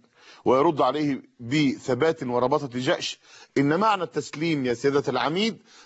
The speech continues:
هو أن أسلم اليهود أكثر من عشرة آلاف جندي وضابط من قواتنا المسلحة غير المقاومة الشعبية،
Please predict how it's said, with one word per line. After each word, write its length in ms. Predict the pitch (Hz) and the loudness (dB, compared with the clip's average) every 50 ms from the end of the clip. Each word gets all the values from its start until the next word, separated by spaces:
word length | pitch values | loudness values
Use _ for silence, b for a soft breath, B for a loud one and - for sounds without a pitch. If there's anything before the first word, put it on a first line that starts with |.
| B - | B 2
هو 120 | 135 147 | 2 2
أن 120 | 147 151 143 - | 2 0 -2 -8
أسلم 360 | 143 - 190 180 170 160 139 | -4 -2 -2 0 0 0 0
اليهود 340 | 135 123 131 143 165 160 160 - 170 | 2 2 4 4 4 2 2 0 -2
أكثر 380 | 196 220 - - - 156 135 | -2 -2 -4 -4 -4 -2 -2
من 180 | 127 123 123 123 | -2 -2 -2 -2
عشرة 500 | 123 170 196 - - 143 123 - - 139 | -2 -2 -2 0 -2 -4 -2 -2 -2 2
آلاف 380 | 147 160 170 170 165 135 - | 2 2 2 2 0 -2 -4
جندي 400 | 113 117 147 180 180 156 123 127 | -6 -4 -2 -2 -2 -2 -2 0
وضابط 440 | 131 123 127 120 160 165 156 135 - | 0 2 2 2 2 0 0 -4 -8
من 80 | 127 120 | -8 -10
قواتنا 320 | - 135 151 147 - 139 | -2 -2 -2 -2 0 -4
المسلحة 560 | 135 127 - 135 127 143 156 - 156 151 - b b b b b b | -4 -4 -4 -4 -2 -2 0 0 -2 -4 -4 b b b b b b
غير 160 | 110 139 160 | -2 0 2
المقاومة 380 | 156 143 131 120 - 156 151 135 | 2 2 0 2 0 0 0 0
الشعبية، 540 | 120 - - 123 117 110 120 117 104 98 | -4 -4 -2 -2 -2 0 -2 -4 -4 -6